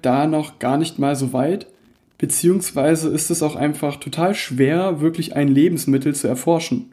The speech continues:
Es ist auch schwierig, einzelnen Substanzen positiven Effekten zuzuschreiben. Ganz oft werden solche Versuche entweder mit Zellkulturen durchgeführt oder aber im Tierversuch.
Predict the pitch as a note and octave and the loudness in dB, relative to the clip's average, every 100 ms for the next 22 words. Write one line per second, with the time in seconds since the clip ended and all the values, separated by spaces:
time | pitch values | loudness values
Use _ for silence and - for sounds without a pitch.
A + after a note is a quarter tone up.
0 | _ _ C#3 D3 C#3+ C#3 D3 E3 E3 - | _ _ -6 -2 -2 -4 0 4 2 2
1 | D3+ D3+ E3 D3 C3+ - - - E3 - | 0 2 2 2 -2 -4 -8 -4 -2 0
2 | F#3 F#3 - _ _ _ - G3 F3 E3 | -2 -6 -12 _ _ _ -2 0 0 -2
3 | E3+ E3+ D3+ C3+ E3+ E3 C3+ - E3+ C#3 | -2 0 -2 -2 -6 -4 -4 -2 -2 -2
4 | B2+ - - - - _ _ _ F3+ G#3 | -6 -6 -8 -8 -10 _ _ _ 0 0
5 | - G#3 - D#3+ E3 D3+ E3 D#3+ - D3 | 0 -2 0 0 2 2 2 2 -2 -2
6 | C#3+ G3+ E3 - D3+ D3 C#3 C3 - C3 | 2 2 0 0 0 2 2 0 0 -2
7 | B2+ D#3+ D#3+ F3 F3 E3+ F3 F3 - F#3 | 0 0 0 2 4 4 2 0 -6 -4
8 | G3 - - _ _ _ G#3+ G#3+ C3+ B2+ | -4 -6 -18 _ _ _ 2 2 2 2
9 | C3 C#3 C#3+ D#3+ - G3+ G3+ C#3 B2 B2 | 2 2 0 -2 0 -2 -2 -4 -4 -4